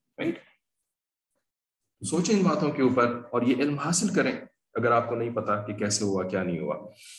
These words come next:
بچوں کے level تک کا علم تو آپ کیوں نہیں حاصل کر سکتے نا، ٹھیک ہے؟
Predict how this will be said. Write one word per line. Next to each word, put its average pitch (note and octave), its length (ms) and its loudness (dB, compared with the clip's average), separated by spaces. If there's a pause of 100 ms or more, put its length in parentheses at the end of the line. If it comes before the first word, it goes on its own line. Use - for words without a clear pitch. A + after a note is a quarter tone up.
(160)
بچوں F#3 240 2
کے C#4+ 80 4
level E3+ 260 6
تک E3 200 2
کا D#3 80 4
علم C#3+ 240 2
تو D#3 80 2
آپ C#3 200 4
کیوں F#3 100 -2
نہیں C#3+ 100 0
حاصل G#2 280 0
کر E2+ 80 -4
سکتے - 320 -8
نا، - 80 -4 (500)
ٹھیک C4 140 -10
ہے؟ C#4 60 -4